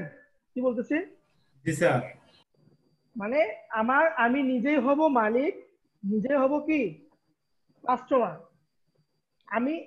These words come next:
Speaker 1: একটা product কেনার সময় ওই প্রোডাক্টের কি কি question হতে হবে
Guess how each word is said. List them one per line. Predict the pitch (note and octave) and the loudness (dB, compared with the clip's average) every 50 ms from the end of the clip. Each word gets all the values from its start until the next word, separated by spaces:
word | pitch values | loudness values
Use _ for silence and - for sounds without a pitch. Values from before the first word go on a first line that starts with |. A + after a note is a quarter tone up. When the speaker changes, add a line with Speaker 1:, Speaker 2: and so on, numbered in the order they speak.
| - B3 A#3 | 0 0 0
Speaker 1:
একটা | A#3 - - D4+ D4+ D4+ | 0 0 -2 -2 -2 0
product | - A#3+ A#3 C4 C#4+ C#4 - - | 0 0 2 2 0 0 -2 -4
কেনার | B3 A#3 A#3 G#3+ A3 - | -2 -2 -2 -2 -2 -4
সময় | A3+ A#3+ C#4+ D#4 E4 E4 - A#3+ | -4 0 0 0 0 0 4 4
ওই | A#3+ B3 A#3+ - | 4 4 4 0
প্রোডাক্টের | - A#3 A3 B3 B3+ B3 - C#4+ D4+ D#4+ D#4+ D#4 - - | -2 -2 -2 0 -2 -4 -4 -4 -4 -2 -4 -4 -8 -8
কি | - C4+ C#4 - | -6 -6 -6 -2
কি | - G#4 G4+ - - | -2 -2 -2 0 0
question | C4+ C4 - - - D4+ C#4+ A3 G#3+ | 0 0 0 0 -4 -4 -2 -2 -4
হতে | G#3+ - A3 G3+ G3+ | -2 -2 -2 -2 -2
হবে | G#3 G#3 A#3+ | 0 2 2